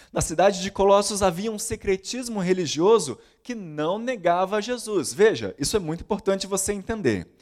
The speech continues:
Quando eu falo de sincretismo religioso, o perigo dele é que ele não vem dizendo que aquilo que você crê não serve. Você crê em Jesus Cristo?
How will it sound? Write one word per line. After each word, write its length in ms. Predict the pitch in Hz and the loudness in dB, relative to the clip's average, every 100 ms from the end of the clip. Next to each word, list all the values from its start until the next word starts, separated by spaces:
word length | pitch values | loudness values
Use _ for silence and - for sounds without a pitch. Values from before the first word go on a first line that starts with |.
| _ _ _ | _ _ _
Quando 180 | 226 233 | 0 4
eu 80 | 226 | 2
falo 300 | 220 165 156 | 2 -4 -4
de 100 | 139 | -8
sincretismo 800 | - 175 147 127 - 196 208 | -12 -6 -4 -4 -4 -4 -4
religioso, 880 | 151 143 127 101 92 139 202 123 85 _ _ _ | -8 -4 -4 -6 -2 0 0 -4 -12 _ _ _
o 80 | 160 | -12
perigo 480 | - 185 190 269 233 | -2 -2 -2 -10 -16
dele 720 | 120 113 143 208 135 98 87 _ _ - | -6 -2 -2 -2 -6 -8 -10 _ _ -8
é 80 | 156 | -8
que 220 | - 202 | -8 -10
ele 220 | 208 233 | -8 -6
não 400 | 220 226 285 285 | -6 -4 -6 -8
vem 640 | 151 143 175 254 214 98 - _ _ _ _ _ _ _ _ _ _ _ | -6 -2 0 -2 -4 -8 -10 _ _ _ _ _ _ _ _ _ _ _
dizendo 600 | 113 151 131 160 190 185 180 | -8 -6 -2 -2 0 2 2
que 640 | - 185 180 170 156 151 - | 0 -6 -4 0 0 -2 -6
aquilo 400 | 127 - 196 185 | -12 -6 -4 -4
que 100 | 175 | -6
você 360 | 175 170 165 | -8 -6 -8
crê 280 | - 165 160 | -10 -4 -2
não 200 | 147 139 | -2 -6
serve. 640 | - 110 95 85 80 185 _ _ _ _ | -6 -8 -8 -10 -16 -20 _ _ _ _
Você 220 | 180 180 208 | -6 -6 -4
crê 160 | 233 | -4
em 40 | 226 | -4
Jesus 260 | 202 165 | -6 -8
Cristo? 500 | - 254 285 190 135 | -6 -6 -4 -4 -6